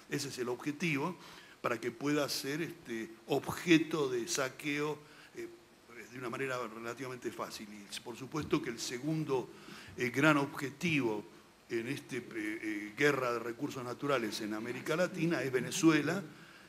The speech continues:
que es veinte por ciento de los, del, del recurso de petróleo del mundo, eh, eh, primera reserva de petróleo,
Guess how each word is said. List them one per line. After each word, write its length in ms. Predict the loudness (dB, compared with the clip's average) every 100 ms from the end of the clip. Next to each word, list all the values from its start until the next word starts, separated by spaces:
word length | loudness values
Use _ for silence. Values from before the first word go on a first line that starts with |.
| -8
que 140 | -2 2
es 60 |
veinte 340 | 8 8 8 2
por 200 | 0 0
ciento 560 | 4 4 4 2 0
de 80 | 0
los, 240 | 0 -2 -4
del, 160 | -8 -10 -10 -8
del 180 | -6 -6 -8
recurso 400 | -8 -6 -6 -2
de 60 | -2
petróleo 520 | -2 -2 -2 0 2
del 140 | 2 6
mundo, 640 | 6 6 4 6 6 4
eh, 40 | 0
eh, 520 | -2 0 -2 -2 -4 -8
primera 580 | -2 4 6 6 4 2 -6 -18 -12
reserva 600 | -2 0 6 6 8 6
de 80 | 4
petróleo, 720 | 4 2 2 2 2 0 -2